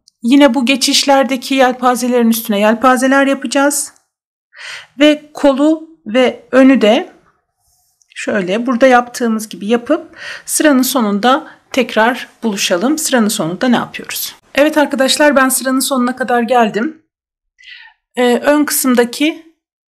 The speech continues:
şöyle iki, dört, beş tane yelpazemi de yaptım.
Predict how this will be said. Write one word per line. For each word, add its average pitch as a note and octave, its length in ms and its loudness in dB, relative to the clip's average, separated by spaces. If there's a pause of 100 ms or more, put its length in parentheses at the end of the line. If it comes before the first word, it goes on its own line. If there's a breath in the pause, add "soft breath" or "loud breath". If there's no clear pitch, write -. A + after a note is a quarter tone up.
(220)
şöyle A#3+ 680 -4
iki, A#3+ 260 -4
dört, C4 260 2
beş C#4 260 0
tane C4 460 2 (300 loud breath)
yelpazemi B3 680 0
de A#3 60 2
yaptım. A#3+ 560 0